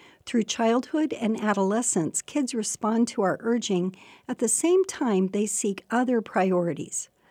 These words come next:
Homework may not rank as high as basketball. A clean room comes in a distant second behind a fabulous social life.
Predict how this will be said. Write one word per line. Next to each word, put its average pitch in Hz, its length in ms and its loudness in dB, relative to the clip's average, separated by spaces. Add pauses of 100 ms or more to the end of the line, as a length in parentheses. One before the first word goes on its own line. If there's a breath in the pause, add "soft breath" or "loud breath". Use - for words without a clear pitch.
(380 soft breath)
Homework 285 540 6
may 208 160 6
not 214 240 2
rank 196 260 4
as 190 120 0
high 185 200 -4
as 185 160 2
basketball. - 800 -2 (540 loud breath)
A 240 80 0
clean 339 580 6
room 190 580 6
comes 226 380 2
in 202 120 4
a 190 80 2
distant 208 560 0
second 226 500 -2
behind 202 400 0
a 190 60 -2
fabulous 208 580 -2
social 240 460 -2
life. 185 480 -10